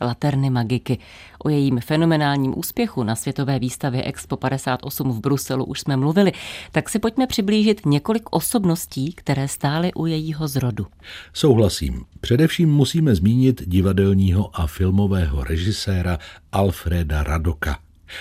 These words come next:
Speaker 2: Ten s divadlem začínal na přelomu třicátých a čtyřicátých let, pěkně od píky, jako elév, rekvizitář a později asistent režie.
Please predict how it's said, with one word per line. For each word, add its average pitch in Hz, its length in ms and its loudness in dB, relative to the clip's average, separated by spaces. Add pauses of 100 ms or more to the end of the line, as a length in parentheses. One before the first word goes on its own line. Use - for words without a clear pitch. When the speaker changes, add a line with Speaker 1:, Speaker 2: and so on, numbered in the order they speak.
(140)
Speaker 2:
Ten 160 220 4
s 147 60 -2
divadlem 165 420 4
začínal 151 460 0
na 95 120 2
přelomu 147 460 0
třicátých 101 840 -4
a 92 120 -4
čtyřicátých 95 1040 -2
let, 131 260 -2 (300)
pěkně 71 320 -4
od - 240 -6
píky, 117 720 0
jako - 420 -4
elév, 127 640 4 (100)
rekvizitář 95 1120 0 (100)
a 85 140 0
později 87 600 0 (100)
asistent 90 640 0
režie. 95 420 2